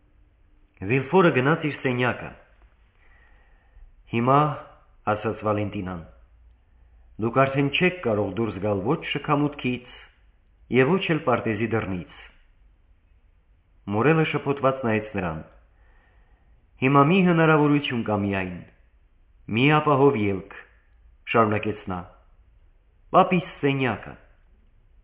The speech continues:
Վալենտինան ոտքի կանգնեց։ "Գնանք", ասաց նա։ "Ո՞ւր", հարցրեց Մաքսիմիլիանը։ "Պապիս սենյակը"։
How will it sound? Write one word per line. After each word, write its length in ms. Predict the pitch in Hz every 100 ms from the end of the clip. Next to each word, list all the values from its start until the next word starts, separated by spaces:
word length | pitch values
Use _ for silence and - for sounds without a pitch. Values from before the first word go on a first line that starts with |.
| _ _ - _ _ _ _ _ 107
Վալենտինան 580 | 107 113 117 165 151
ոտքի 280 | 127 117 107
կանգնեց։ 500 | 95 95 90 90 - - - - - - - - - -
"Գնանք", 440 | 104 151 185 156 101
ասաց 300 | - 104 -
նա։ 140 | - 76 - _ - _ _ _ -
"Ո՞ւր", 360 | 113 175 175 - - - _ _ _ _ -
հարցրեց 440 | 107 - 98 -
Մաքսիմիլիանը։ 720 | 95 95 98 92 85 71 58 65 - _ - _ _ _ _ 85
"Պապիս 360 | 90 117 117
սենյակը"։ 540 | - 151 175 165 -